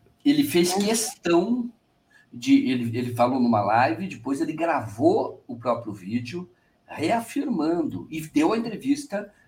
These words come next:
Speaker 1: pra revista Veja. O, o Daphne, pode ser, Daphne, eu vou, eu não, não sei exatamente a construção disso, né?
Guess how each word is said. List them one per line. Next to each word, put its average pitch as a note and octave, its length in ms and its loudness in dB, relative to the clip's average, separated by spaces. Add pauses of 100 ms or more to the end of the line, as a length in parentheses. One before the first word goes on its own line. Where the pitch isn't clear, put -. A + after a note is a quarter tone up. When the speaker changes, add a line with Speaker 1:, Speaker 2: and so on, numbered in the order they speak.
(140)
Speaker 1:
pra D#3 140 -2
revista D#3+ 360 -2
Veja. A#2 560 -4 (720)
O, D#3+ 560 6
o E3+ 60 2
Daphne, E3 540 0
pode - 320 0
ser, F#3+ 480 -4
Daphne, A2+ 380 -6
eu A#2 80 -6
vou, C#3 440 -4
eu B2 180 -6
não, B2+ 220 -4
não B2 240 -2
sei D3 300 -6
exatamente C3 960 -2 (280)
a - 80 -6
construção - 800 -4
disso, G2+ 460 -8
né? A#2 240 -8